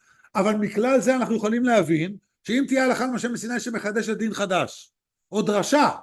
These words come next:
שהיא לא מפרשת דין קיים, אלא יוצרת דין חדש, אז שם זה יהיה ממש של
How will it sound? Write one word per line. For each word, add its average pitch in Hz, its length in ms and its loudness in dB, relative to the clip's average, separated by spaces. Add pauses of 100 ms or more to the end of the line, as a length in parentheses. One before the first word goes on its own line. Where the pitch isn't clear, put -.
(140)
שהיא 196 140 -6
לא 233 80 2
מפרשת 240 580 0
דין 202 200 -2
קיים, 175 360 -2 (300)
אלא 185 100 0
יוצרת 208 460 2
דין 240 160 4
חדש, 196 760 0 (1120)
אז 143 160 -6
שם 285 280 4
זה 226 80 0
יהיה 262 100 2
ממש 262 260 -4
של 262 80 -2